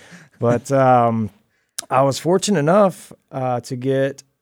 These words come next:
Speaker 2: an email back from Miss Shelley Poe,
Speaker 1: Mm-hmm.
Speaker 2: um, who
Speaker 1: Mm-hmm.
Speaker 2: was the S I D,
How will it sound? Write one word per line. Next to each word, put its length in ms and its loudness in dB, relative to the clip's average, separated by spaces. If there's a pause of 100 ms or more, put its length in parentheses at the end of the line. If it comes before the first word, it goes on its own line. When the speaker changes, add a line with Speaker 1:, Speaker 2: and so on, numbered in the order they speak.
(220)
Speaker 2:
an 100 -6
email 220 -4
back 240 -4
from 160 -6
Miss 100 -6
Shelley 300 0
Poe, 380 2
Speaker 1:
Mm-hmm. 260 -12
Speaker 2:
um, 460 -2
who 100 -14
Speaker 1:
Mm-hmm. 80 -6
Speaker 2:
was 100 -6
the 80 -8
S 160 -4
I 80 0
D, 380 -4